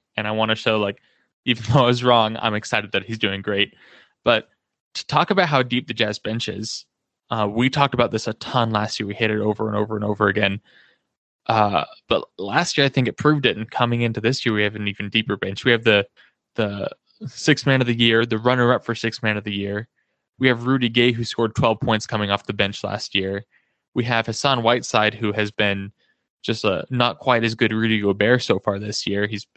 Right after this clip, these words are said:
he's been filling his assignment perfectly. And then we have players like Pascal, who I'm, I'm fine seeing him play in the mi-, in the playoffs. Like, he can, he,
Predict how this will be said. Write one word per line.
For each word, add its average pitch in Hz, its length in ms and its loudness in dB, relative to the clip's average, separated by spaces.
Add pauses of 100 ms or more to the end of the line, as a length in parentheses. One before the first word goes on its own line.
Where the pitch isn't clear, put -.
he's 123 180 -8
been 104 240 -6
filling 107 320 0
his 107 140 -2
assignment 101 420 -6
perfectly. 104 640 0 (520)
And 127 120 0
then 139 140 2
we 143 120 4
have 135 200 0
players 143 400 4
like 101 200 -2
Pascal, 113 520 0
who 107 320 0 (580)
I'm, 123 300 0 (520)
I'm 123 180 0
fine 120 280 0
seeing 123 280 0
him 120 180 2
play 120 220 0
in 123 80 -2
the 120 60 2
mi-, 139 220 -4
in 113 180 0
the 107 200 2
playoffs. 117 600 -2 (560)
Like, - 400 -2 (480)
he 123 200 -2
can, 117 520 -2
he, - 320 -12